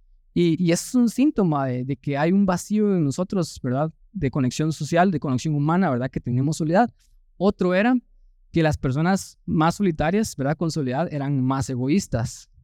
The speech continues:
Y ellos dijeron, porque mientras más solitarios, más absorbidos por sí mismos, entonces más absorbidos por el ego, entonces más egoístas. O sea, pensémoslo por un momento, o sea,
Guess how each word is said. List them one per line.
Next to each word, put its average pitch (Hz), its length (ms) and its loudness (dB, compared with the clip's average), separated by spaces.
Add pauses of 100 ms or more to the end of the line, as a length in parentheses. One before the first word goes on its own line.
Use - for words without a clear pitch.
(800)
Y 127 80 0
ellos 160 120 4
dijeron, 175 280 2
porque 160 240 -2
mientras 135 440 0
más 147 220 -2
solitarios, 202 800 -2 (400)
más 147 300 0
absorbidos 165 880 -2
por 143 180 -4
sí - 140 -4
mismos, 208 600 0
entonces 139 500 -2
más 147 260 0
absorbidos 147 600 -2
por 127 200 -2
el 117 140 0
ego, 214 340 2 (360)
entonces 127 640 -4 (360)
más 117 320 0
egoístas. 117 680 -2 (600)
O - 40 -8
sea, 175 140 4
pensémoslo 208 460 0
por 196 100 0
un 185 60 2
momento, 220 260 2
o 156 60 -2
sea, 156 280 0